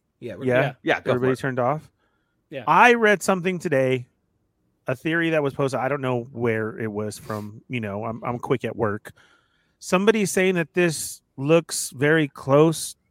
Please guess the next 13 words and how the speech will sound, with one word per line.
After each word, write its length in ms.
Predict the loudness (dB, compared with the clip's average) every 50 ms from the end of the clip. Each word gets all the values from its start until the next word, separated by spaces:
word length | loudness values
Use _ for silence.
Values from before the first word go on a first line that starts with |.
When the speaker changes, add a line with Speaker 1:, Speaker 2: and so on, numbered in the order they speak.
| _ _ _ _ _
Speaker 2:
to 320 | -4 2 6 6 6 6 6
the 240 | 4 4 4 6
original 720 | 4 4 4 2 0 0 0 -4 -2 0 2 2 0 0 -2
inhabitants 960 | -4 -4 -4 -4 -4 -4 -2 -2 0 0 -2 -4 -4 -6 -6 -6 -6 -8 -8
of 240 | -4 -2 -2 -2 -2
Mandalore 680 | -4 -6 -6 -6 -4 -4 -2 -2 -2 -2 -2 -4 -6 -10 _ _ _ _ _ _ _ _ _ _ _ _ _ _ _ _ _ _ _ _ _ _ _ _ -2
Speaker 3:
Hmm. 60 | 0
Speaker 2:
before 360 | 0 0 0 0 2 2 2
they 260 | 2 2 0 0 -2 -4
gave 400 | -6 -8 -6 -2 -2 -2 0 -2
it 160 | -2 -4 -6 _ _ _ _ _ _ _ _ _ _ _ -6
to, 680 | 0 2 2 4 4 4 4 2 2 0 0 -2 -4 -4 -4
um, 680 | -2 -2 0 0 0 -2 -2 -4 -6 -8 -10 -12 -12